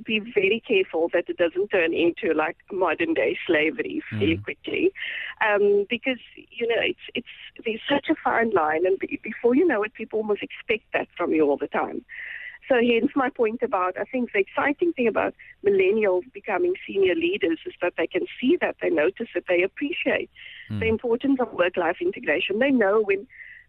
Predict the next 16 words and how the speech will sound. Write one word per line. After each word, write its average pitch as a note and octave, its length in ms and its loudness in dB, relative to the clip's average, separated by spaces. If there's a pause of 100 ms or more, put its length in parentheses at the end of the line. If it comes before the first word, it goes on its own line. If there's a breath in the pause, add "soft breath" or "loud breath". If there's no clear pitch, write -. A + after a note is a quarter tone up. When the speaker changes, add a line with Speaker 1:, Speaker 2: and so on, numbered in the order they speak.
Speaker 1:
when A#3 140 2
people C4+ 260 0
arrive F3 300 0
at G3+ 100 -12
the G3+ 60 -2
office, G3 280 -4
you're A3 140 -8
not A#3+ 220 2
just - 200 -10
an F3+ 140 0
employee. D4 640 2
You're F3 100 0
an F3 100 0
employer, B3+ 340 2
you're G#3+ 400 0
a - 20 -2